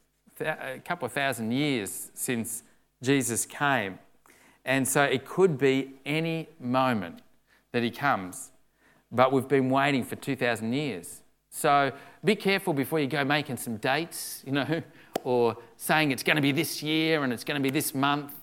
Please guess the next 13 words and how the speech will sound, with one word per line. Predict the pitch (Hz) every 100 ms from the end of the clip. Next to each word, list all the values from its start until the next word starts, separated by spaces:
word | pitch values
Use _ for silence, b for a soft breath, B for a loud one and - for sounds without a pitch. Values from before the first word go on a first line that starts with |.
| -
or, | 139
or | 135 139
that. | 147 143
The |
Bible | 131 185 165
warns | 135 151 151 139
about | 123 120 110
trying | - 147
to | 117
speculate | - - 160 - 135 120
on | 113
those | 107 101
things. | - 113